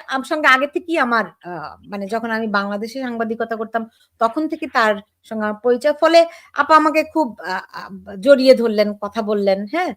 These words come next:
কথা, মানে, আহ, সাক্ষাৎকার দিবেন। এর মধ্যেই শফিক ভাই তাকে ডেকে নিয়ে, শফিকুল আলম ডেকে নিয়ে কি একটা বললেন।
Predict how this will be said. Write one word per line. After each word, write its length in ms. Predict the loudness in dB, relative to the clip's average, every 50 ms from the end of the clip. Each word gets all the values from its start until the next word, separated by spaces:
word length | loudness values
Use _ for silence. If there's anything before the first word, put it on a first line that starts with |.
| _ _ _ _ _ _ _ _ _ _ _ _ _ _ _ _ _ _ _ _ _ _ _
কথা, 300 | -2 -2 0 0 0 0
মানে, 200 | 0 0 0 0
আহ, 500 | -2 -2 -4 -6 -2 -2 -2 -2 -2 -4
সাক্ষাৎকার 540 | 0 0 0 2 2 0 2 4 4 4 4
দিবেন। 280 | 2 0 0 0 0 4
এর 200 | 6 6 6 6
মধ্যেই 300 | 4 2 4 4 4 4
শফিক 440 | 4 2 0 2 2 2 4 6
ভাই 100 | 4 4
তাকে 280 | 6 4 2 2 2 2
ডেকে 300 | 4 4 4 4 2 2
নিয়ে, 320 | 0 0 0 0 -2 -2 -4 -8 -16 -20 _ _
শফিকুল 380 | -2 0 0 0 0 0 2 2
আলম 360 | 2 2 0 -2 -6 -10 -14 -16 _ -16 -16 -16 -18 _ _ 0
ডেকে 200 | 0 2 2 2
নিয়ে 160 | 0 0 0
কি 220 | 0 -2 -2 -2 -2
একটা 260 | -2 0 0 0 0
বললেন। 480 | 2 2 2 2 4 4 2 2 0